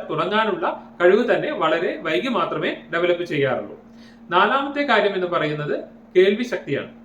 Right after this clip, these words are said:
ഒരു കുട്ടി സംസാരിച്ചു തുടങ്ങുന്നത് അവർ കേൾക്കുന്ന വാക്കുകൾ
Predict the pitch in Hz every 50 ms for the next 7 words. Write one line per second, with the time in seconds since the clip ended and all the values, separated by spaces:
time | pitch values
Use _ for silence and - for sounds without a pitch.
0 | - 147 190 277 285 247 - - 180 175 - - - 170 165 170 - 196 190 202
1 | 208 - 208 196 180 175 165 160 151 147 139 - - - - 160 185 190 - -
2 | 175 180 190 185 - 214 220 233 - 180 165 151 - - 147 175 -